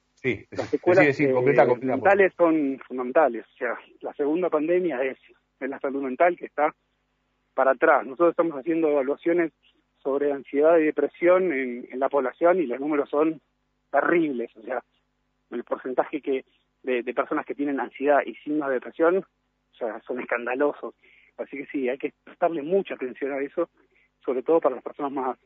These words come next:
Speaker 2: más adultas o los más jóvenes que están en momentos más complicados.
Speaker 1: Mm. Eh, no sabes cuánto, cuánto valoramos, este, todo lo que estás compartiendo con,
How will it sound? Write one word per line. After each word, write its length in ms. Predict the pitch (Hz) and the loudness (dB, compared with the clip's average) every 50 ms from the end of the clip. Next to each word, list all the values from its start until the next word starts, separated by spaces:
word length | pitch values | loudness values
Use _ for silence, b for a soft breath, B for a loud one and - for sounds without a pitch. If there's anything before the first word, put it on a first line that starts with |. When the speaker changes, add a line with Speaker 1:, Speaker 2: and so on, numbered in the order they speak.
| _ - - | _ -18 -14
Speaker 2:
más 160 | - - - | -12 -8 -2
adultas 420 | 135 131 160 170 180 175 - - - - | 0 2 2 2 2 2 0 -4 -4 -6
o 60 | - 120 | -10 -10
los 120 | 135 135 | -8 -8
más 120 | 165 156 | -8 -2
jóvenes 420 | - 175 160 156 156 156 160 170 - _ _ _ _ - | 2 2 4 4 4 2 -2 -4 -8 _ _ _ _ -20
que 80 | - | -8
están 180 | - - 143 123 | -4 -2 -2 -2
en 60 | 120 | -2
momentos 360 | 131 120 127 127 123 131 113 - | -4 -6 -6 -6 -6 -8 -8 -8
más 100 | 135 - | -10 -10
complicados. 460 | - 139 120 117 117 127 113 101 - _ _ _ _ _ _ _ _ _ _ _ _ _ _ _ _ _ - | -10 -10 -8 -6 -4 -4 -4 -4 -8 _ _ _ _ _ _ _ _ _ _ _ _ _ _ _ _ _ -12
Speaker 1:
Mm. 140 | 110 104 87 - B B B B B B B | -12 -12 -12 -12 B B B B B B B
Eh, 380 | 117 127 127 123 123 120 123 123 | 4 6 6 8 8 6 6 4
no 80 | 143 | 4
sabes 160 | 143 180 175 | 2 2 2
cuánto, 400 | 180 190 190 180 180 - 123 - | 2 2 2 4 2 2 0 0
cuánto 360 | - 147 151 160 160 156 147 120 113 | 2 2 2 4 4 4 4 4 4
valoramos, 680 | 110 120 120 117 120 127 139 147 143 139 127 120 98 104 | 4 4 4 4 4 4 4 4 4 4 0 -6 -6 -8
este, 960 | 104 104 98 92 98 _ 101 101 98 95 98 95 95 95 95 92 90 87 - | -10 -10 -10 -12 -10 _ -4 -2 -2 0 0 -2 -2 -2 -2 -2 -4 -6 -4
todo 200 | - 117 113 110 | -2 0 2 2
lo 140 | 104 98 90 | 2 0 -2
que 240 | - 95 92 90 90 | -2 -4 -4 -4 -4
estás 180 | 85 - 101 - | -4 -4 -4 -2
compartiendo 640 | - 98 90 98 98 95 101 110 110 107 104 95 | -2 -2 2 2 0 2 0 -2 -2 -2 -2 -4
con, 380 | 92 95 95 92 90 90 90 | -4 -4 -4 -6 -6 -8 -12